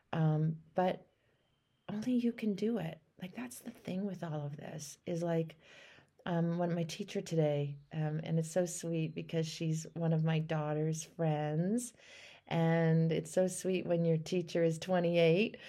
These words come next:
and she's a grown-ass woman. But my teacher today actually taught her very first class here in her hometown. Um, she went off to Guatemala to do teacher training, and she's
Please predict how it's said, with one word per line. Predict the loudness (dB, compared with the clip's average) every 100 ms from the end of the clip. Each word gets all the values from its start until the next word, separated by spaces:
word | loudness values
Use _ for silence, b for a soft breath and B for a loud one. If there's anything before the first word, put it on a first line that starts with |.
| B B -4
and | 4
she's | 6 6
a | 6
grown-ass | 12 12 12 12 12 12 10
woman. | 8 10 10 8 4 B B B
But | 2
my | 2
teacher | 0 -2 0 0
today | 4 4
actually | 4 2 -2 -4
taught | -2 -2
her | 0
very | 4 6 4
first | 2 -2 -2
class | 0 0 0
here | -2 2 4 4 0
in | -2
her | 0 -2 0
hometown. | 0 0 0 2 2 0 -2 B B B
Um, | -2 0 2 4 2 0 -8
she | -6 0 2
went | 2 0 -2 -4
off | -4 -2
to | -4
Guatemala | 2 4 4 4 4 6 6 6 4 2
to | -4
do | -4 -6 -6
teacher | -6 -2 -2
training, | -2 0 2 4 2 2 2 2 2 2
and | 2 0
she's | -2 -4 -6